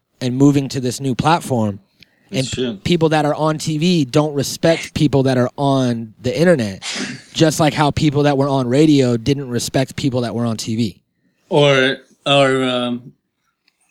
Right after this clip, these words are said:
Speaker 2: same thing with podcasting, like, how people didn't see podcasting coming,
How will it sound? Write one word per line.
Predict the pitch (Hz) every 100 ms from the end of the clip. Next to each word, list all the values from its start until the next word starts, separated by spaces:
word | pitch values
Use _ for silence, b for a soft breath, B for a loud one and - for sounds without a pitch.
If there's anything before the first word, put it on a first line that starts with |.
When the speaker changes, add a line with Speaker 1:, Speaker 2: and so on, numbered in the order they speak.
| _
Speaker 2:
same | - - 156 131
thing | 147 139
with | 127 123
podcasting, | - 156 147 123 107 110 101 101
like, | 101 -
how | 120 104
people | - 110 117
didn't | 120 117
see | 98 120
podcasting | 107 135 139 123 113 113
coming, | 104 113 104 104